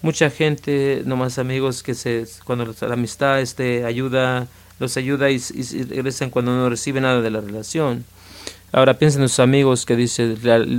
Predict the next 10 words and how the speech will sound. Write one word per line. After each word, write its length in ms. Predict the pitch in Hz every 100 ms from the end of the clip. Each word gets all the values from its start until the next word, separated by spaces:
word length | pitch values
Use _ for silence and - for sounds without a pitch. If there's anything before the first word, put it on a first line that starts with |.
| 117 123
su 160 | 113 135
lealtad 360 | 123 110 139
a 100 | 127
ellos. 420 | 139 120 104 - -
Sea 220 | - - 147
el 80 | - -
tipo 220 | - 135 147
de 80 |
amigo 320 | 131 143 143 143
am-, 160 | 135